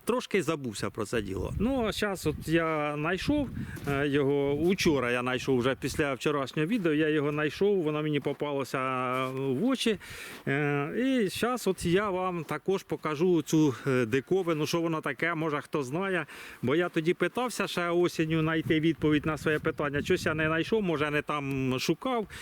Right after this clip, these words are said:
От, не знаю, може хтось бачив, що це таке, чи знає, м, ворог це в нас на винограднику, чи це, е, друг. Е, коротше, дивимося, менше слів. Значить, д-, при обрізці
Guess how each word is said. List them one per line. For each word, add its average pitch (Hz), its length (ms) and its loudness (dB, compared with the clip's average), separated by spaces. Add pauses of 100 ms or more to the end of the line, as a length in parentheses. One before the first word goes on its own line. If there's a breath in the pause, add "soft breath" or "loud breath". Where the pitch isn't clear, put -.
(380 loud breath)
От, 175 220 2 (120)
не 170 480 0
знаю, 151 340 -2
може 180 300 -2
хтось 175 280 0
бачив, 175 420 -2
що 175 140 -2
це 165 140 -4
таке, 165 340 -4
чи 165 180 0
знає, 147 840 -2 (460 loud breath)
м, 139 240 0 (240)
ворог 180 460 0
це 160 420 -2
в 139 120 -4
нас 165 220 -2
на 156 120 -2
винограднику, 151 800 0
чи - 160 0 (120)
це, 143 480 -2
е, 127 520 0
друг. 185 440 2
Е, 156 280 4
коротше, 165 460 0 (400)
дивимося, 139 640 0
менше 165 400 -2
слів. 208 320 2 (540 loud breath)
Значить, 170 440 0
д-, 170 80 2 (260)
при 196 220 4
обрізці 208 500 4